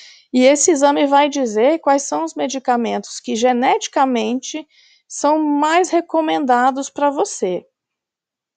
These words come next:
né? A gente vai ter um momento que a gente vai falar sobre isso, me ajudou muito.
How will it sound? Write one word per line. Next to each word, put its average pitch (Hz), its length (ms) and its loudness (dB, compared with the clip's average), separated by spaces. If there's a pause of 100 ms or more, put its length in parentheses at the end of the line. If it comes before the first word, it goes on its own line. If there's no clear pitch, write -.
(140)
né? 196 180 0
A 233 40 0
gente 220 260 -4
vai 214 180 -2
ter 220 300 -2
um 240 100 0
momento 208 320 -2
que - 80 -8
a 214 40 -2
gente 214 100 -8
vai 214 100 0
falar 208 260 -2
sobre 247 360 -4
isso, - 240 -8
me 202 80 -2
ajudou 202 560 -2 (100)
muito. 202 640 -6